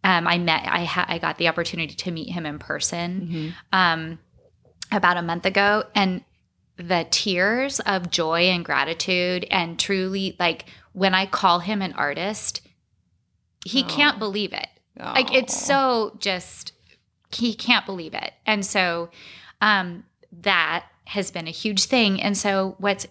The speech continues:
Speaker 1: interesting about the hearts is that now, um, people are ordering them,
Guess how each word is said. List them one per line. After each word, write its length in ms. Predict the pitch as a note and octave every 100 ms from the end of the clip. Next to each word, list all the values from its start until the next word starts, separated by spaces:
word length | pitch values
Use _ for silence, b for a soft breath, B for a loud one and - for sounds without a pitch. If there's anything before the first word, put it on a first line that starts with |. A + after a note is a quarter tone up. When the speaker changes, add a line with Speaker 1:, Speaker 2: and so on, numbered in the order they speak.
| -
Speaker 1:
interesting 840 | A3 A3+ - A#3 - F3 D#3+ F3+ -
about 240 | F#3+ F3+
the 60 | -
hearts 420 | - A#3+ G#3 F#3+
is 140 | G3 F#3
that 240 | F#3 -
now, 840 | F3 F3 G3 A3+ E3 D#3+ G3 C4 _ B B B B B
um, 400 | G3 F#3 E3+ F3 -
people 500 | - A3 - A#3+ A#3+
are 260 | F#3+ F3 -
ordering 480 | F#3 G#3+ A3+ E3 -
them, 400 | - - - F3+